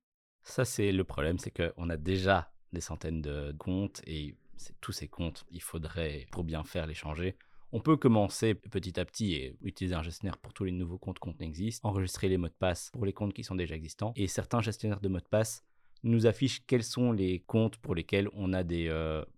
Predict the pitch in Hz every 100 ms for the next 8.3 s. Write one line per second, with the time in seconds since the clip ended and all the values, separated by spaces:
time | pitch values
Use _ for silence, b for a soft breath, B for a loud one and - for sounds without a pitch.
0 | _ 87 - 85 - - 80 87 85 -
1 | - - 87 82 76 - 107 92 - -
2 | - 90 78 80 - _ - 82 85 -
3 | 80 82 - - 85 82 _ _ 85 -
4 | 85 - - - - - 92 85 - -
5 | 95 - 98 90 - 90 85 - 85 82
6 | 85 101 95 95 95 87 - 80 - 90
7 | - - 85 87 87 82 - 80 82 78
8 | 76 - -